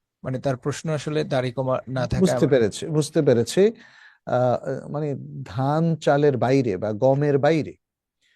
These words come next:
Speaker 2: অন্যান্য যে সকল ফসল হয়ে থাকে, সেগুলোর ওসর বের করতে হবে কিনা। এখানে, আহ, আহ, যে সকল ফসলের ওসর দিতে হবে,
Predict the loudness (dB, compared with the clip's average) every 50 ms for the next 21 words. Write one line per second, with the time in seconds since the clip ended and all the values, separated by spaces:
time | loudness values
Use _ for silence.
0 | _ _ _ _ _ _ _ _ _ _ _ -6 -4 -2 -2 -2 -2 -2 -2 -4
1 | -4 -4 -6 -6 -8 -8 -12 -12 -8 -8 -6 -2 0 2 2 2 2 -2 -4 -8
2 | _ _ _ _ -10 -6 -6 -6 -4 -2 -2 0 0 0 -2 0 2 2 2 2
3 | 2 -2 -6 -6 -6 -12 -14 -14 _ _ _ _ _ _ _ _ _ -12 -8 -2
4 | 0 0 0 2 2 0 0 0 -2 -2 -2 -2 -2 -2 -4 -6 -4 -4 -4 -2
5 | 0 -2 -2 -2 -4 -6 -6 -6 -8 -10 -8 -6 -6 -6 -6 -8 -8 -10 -12 -12
6 | _ _ _ _ _ _ _ -20 -20 -20 -20 -20 -20 _ _ -6 -2 2 4 6
7 | 6 6 4 4 2 -2 -4 _ _ _ _ _ _ _ _ _ -20 _ _ -6
8 | -4 -2 0 0 2 2 0 0 -2 -4 -4 -4 -4 -2 0 0 0 0 0 -2
9 | -4 -2 0 0 0 0 -4 -8 -10 _ _ _ _ _ _ _ _ _ -14 -6
10 | -4 -4 -4 -4 -4 -4 -4 -2 -2 -2 -4 -4 -4 -4 -4 -4 -4 -4 -4 -2
11 | -2 -2 -2 -2 -2 0 0 0 0 0 -2 -2 0 -2 -2 -2